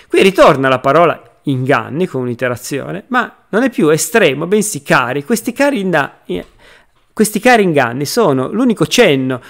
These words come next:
che qui abbiamo a una nostalgia delle, del poetico, diciamo, del momento in cui,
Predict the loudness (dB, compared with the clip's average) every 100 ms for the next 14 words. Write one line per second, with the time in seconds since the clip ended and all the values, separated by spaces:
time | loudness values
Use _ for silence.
0 | -20 -8 -8 -2 0 0 0 0 -2 -8
1 | -4 -2 -2 0 0 0 -2 -2 -2 -4
2 | -4 -4 -6 _ -20 _ -4 2 4 4
3 | 2 2 2 0 -2 -6 -8 -10 -4 0
4 | 2 4 4 4 0 -8 -8 -8 -8 -10
5 | -12 -16 -20 -20 _ -8 0 2 2 0
6 | -2 0 0 0 -2 -4 -8 -8 -6 -4
7 | -4